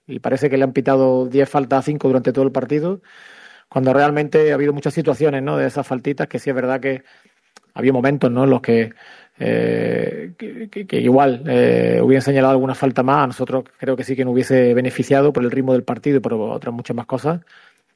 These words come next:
Pero bueno, eh, ya digo, eh, vamos a pensar lo que podemos hacer nosotros, porque tiene que ser así. Y en lo de la falta, está clara, ahí no hay duda. Nosotros ya estimamos antes de, durante la semana trabajamos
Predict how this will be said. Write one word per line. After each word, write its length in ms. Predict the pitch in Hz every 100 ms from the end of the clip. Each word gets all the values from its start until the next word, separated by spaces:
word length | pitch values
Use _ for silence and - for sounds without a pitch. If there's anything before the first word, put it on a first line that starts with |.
| _
Pero 160 | - 139
bueno, 240 | 160 170 - _ -
eh, 400 | 117 120 117 120
ya 100 | 135
digo, 240 | 135 117 110
eh, 300 | 123 120 113 - _ _ _
vamos 220 | 160 151
a 40 | 170
pensar 300 | 147 165 151
lo 100 | 135
que 80 | 127
podemos 340 | 127 135 127
hacer 140 | 139 131
nosotros, 460 | 117 139 160 170 _ _ - - - _ _ _
porque 680 | - 113 117 110 110 107 110
tiene 180 | 127 127
que 100 | 117
ser 160 | 117
así. 220 | 110 110 - _
Y 140 | 190 127
en 100 | 127
lo 80 |
de 80 | 135
la 80 | 127
falta, 540 | - 156 165 170 143
está 200 | 135 -
clara, 200 | 139 131
ahí 80 | 135
no 60 | 147
hay 60 |
duda. 240 | 123 113 113
Nosotros 600 | 123 127 151 156 151 151 _ _ _ -
ya 140 | 151
estimamos 500 | 165 170 156 170 143
antes 240 | 147 135 131
de, 280 | 127 123 - _ _
durante 280 | - 143 131
la 80 | 139
semana 240 | 151 175
trabajamos 640 | 156 139 127 160 185 233